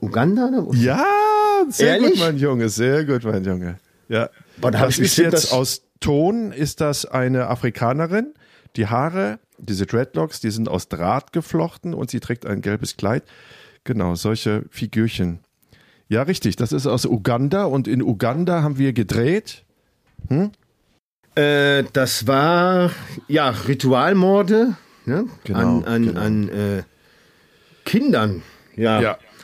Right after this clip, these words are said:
Speaker 2: ja.
Speaker 1: Ja, keine, keine schöne, äh, leichte
Speaker 2: Boah.
Speaker 1: Kost. Damit,
Speaker 2: Nein.
Speaker 1: ähm, aber das, das würde ich vielleicht auch ein andermal machen, genau wie dieses Penisfest, ne? Das muss ja auch nochmal, äh, extra erläutert werden, was das
Speaker 2: Ja,
Speaker 1: auf
Speaker 2: da
Speaker 1: sich
Speaker 2: müssen
Speaker 1: hat.
Speaker 2: wir nochmal, da, also,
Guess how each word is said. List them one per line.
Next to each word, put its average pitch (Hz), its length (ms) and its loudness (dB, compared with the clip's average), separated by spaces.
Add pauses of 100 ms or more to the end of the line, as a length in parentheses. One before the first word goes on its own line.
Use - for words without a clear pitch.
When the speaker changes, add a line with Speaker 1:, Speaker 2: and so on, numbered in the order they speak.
(180)
Speaker 2:
ja. 113 180 -2
Speaker 1:
Ja, 110 240 2 (120)
keine, 123 340 2 (580)
keine 196 300 2
schöne, 180 680 2
äh, 147 320 4
leichte 170 380 2
Speaker 2:
Boah. - 60 -2
Speaker 1:
Kost. 220 320 0 (360)
Damit, 165 280 0
Speaker 2:
Nein. 92 200 -2
Speaker 1:
ähm, 143 360 2
aber 175 180 0
das, 180 200 -4
das 175 200 0
würde 208 160 2
ich 202 80 -10
vielleicht 160 240 -2
auch 151 80 -2
ein 156 80 -2
andermal 151 300 -2
machen, 131 100 0
genau 151 260 2
wie 175 80 0
dieses 139 280 -6
Penisfest, 175 840 -2
ne? 165 280 -2
Das 127 180 -6
muss 151 200 -8
ja 139 60 0
auch 123 80 -4
nochmal, 113 380 2
äh, 110 300 -4
extra 127 280 -4
erläutert 113 380 2
werden, 110 140 0
was 113 140 0
das 110 100 0
Speaker 2:
Ja, 107 100 2
Speaker 1:
auf 131 60 4
Speaker 2:
da 104 80 2
Speaker 1:
sich 107 80 0
Speaker 2:
müssen 127 160 2
Speaker 1:
hat. 120 80 0
Speaker 2:
wir 107 120 2
nochmal, 98 420 0
da, 98 80 -2
also, 104 320 -2